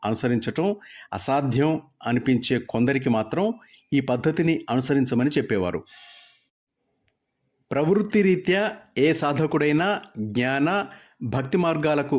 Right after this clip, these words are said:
సరిపడనివాడైనా, వయస్సు రీత్యా యోగాభ్యాసానికి సరిపడనివాడైనా అతను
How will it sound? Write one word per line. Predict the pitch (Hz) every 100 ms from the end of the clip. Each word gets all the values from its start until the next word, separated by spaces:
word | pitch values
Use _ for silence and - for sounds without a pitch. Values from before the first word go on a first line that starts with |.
| -
సరిపడనివాడైనా, | - 117 120 143 143 139 135 135 147 190 - - - - -
వయస్సు | 104 123 202 196 185
రీత్యా | 151 139 165 151 120 135 - - -
యోగాభ్యాసానికి | 110 127 165 190 160 156 175 170 175 170 170 170 -
సరిపడనివాడైనా | - 123 120 139 139 147 139 139 143 180 196 - - _ -
అతను | 131 143 139